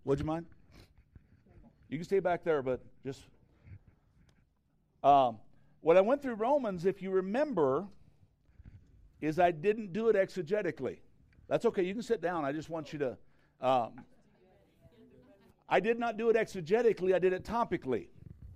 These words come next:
I went through the passages topically. Okay?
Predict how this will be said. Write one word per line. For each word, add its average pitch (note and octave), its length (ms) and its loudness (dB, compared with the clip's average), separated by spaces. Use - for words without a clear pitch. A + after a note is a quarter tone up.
I D#3 180 2
went F#3 420 -6
through G#3+ 180 -6
the G3 120 -2
passages F3+ 760 -4
topically. C#3+ 840 -4
Okay? D#3 320 0